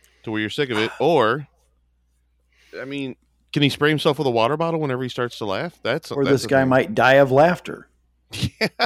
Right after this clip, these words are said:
Speaker 2: Hearing it over and over and over. And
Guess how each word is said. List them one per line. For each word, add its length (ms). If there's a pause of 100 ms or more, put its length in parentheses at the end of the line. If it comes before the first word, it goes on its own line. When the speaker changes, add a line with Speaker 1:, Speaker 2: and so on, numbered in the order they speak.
(100)
Speaker 2:
Hearing 380
it 120
over 560
and 100
over 520
and 120
over. 560
And 200